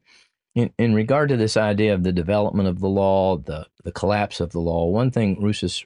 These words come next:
Rushdoony wrote in his Institute of Biblical Law that I think pertains to how we go about the dominion mandate in our current cultural and legal circumstances is this.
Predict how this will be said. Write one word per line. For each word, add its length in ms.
Rushdoony 760
wrote 280
in 100
his 120
Institute 560
of 140
Biblical 400
Law 240
that 100
I 100
think 280
pertains 960
to 60
how 300
we 140
go 160
about 260
the 80
dominion 560
mandate 640
in 140
our 120
current 460
cultural 600
and 120
legal 260
circumstances 880
is 160
this. 400